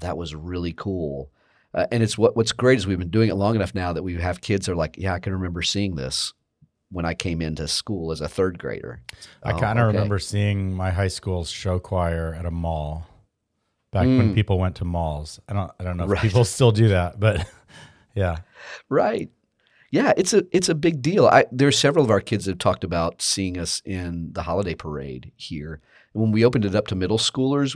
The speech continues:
Speaker 1: we were shocked at how many of them wanted to march in the Christmas parade with us.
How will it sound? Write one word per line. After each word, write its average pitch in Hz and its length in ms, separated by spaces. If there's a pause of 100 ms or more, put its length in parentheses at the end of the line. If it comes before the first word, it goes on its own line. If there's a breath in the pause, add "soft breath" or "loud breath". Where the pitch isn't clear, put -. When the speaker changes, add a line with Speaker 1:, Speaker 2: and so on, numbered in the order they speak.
Speaker 1:
we 110 160
were 98 120
shocked 101 500
at - 100
how 90 120
many 92 160
of 80 120
them 76 180
wanted 85 440
to 82 80
march 78 340
in 73 80
the 69 80
Christmas 73 360
parade 58 340
with - 100
us. - 300